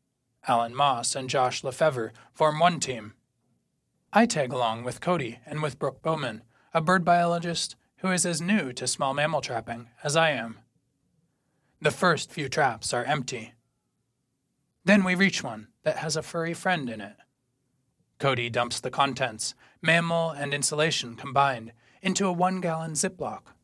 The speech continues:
for a better view. Then he grips the vole securely by the scruff of its neck. Wearing latex gloves, small mammals can carry a variety of diseases,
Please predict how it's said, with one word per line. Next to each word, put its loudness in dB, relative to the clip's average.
for 0
a 0
better -2
view. -2
Then 6
he 0
grips 0
the -2
vole 2
securely -2
by -2
the -2
scruff -2
of -4
its -2
neck. -6
Wearing 4
latex 0
gloves, 2
small 2
mammals 0
can -6
carry 0
a -4
variety -2
of -12
diseases, -4